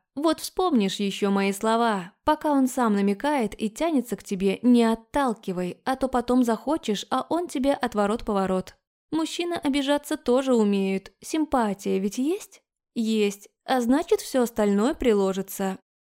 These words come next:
Два года — большой срок. Каким бы маленьким он тебе ни казался, поверь, по окончанию контракта он тебя не отпустит».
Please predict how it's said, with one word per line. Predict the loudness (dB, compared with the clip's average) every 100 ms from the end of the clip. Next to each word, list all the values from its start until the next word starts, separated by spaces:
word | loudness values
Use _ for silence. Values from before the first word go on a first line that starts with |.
| _
Два | -2 2 2
года — | 2 2 2 2 0 2
большой | 2 2 0 0 0 0
срок. | 0 0 0 -4 -8
Каким | -6 0 4
бы | 6
маленьким | 6 4 4 2 2 2
он | 2 2
тебе | 2 2
ни | 2
казался, | 0 0 0 -2 -4 -6
поверь, | -2 0 0 0 -2
по | -2 -2
окончанию | 0 0 2 2 2 2
контракта | 2 0 2 -2 -2 -2 -2 0
он | 0 0
тебя | -2 2 4
не | 4
отпустит». | 0 -2 -4 -4 -6 -10 -10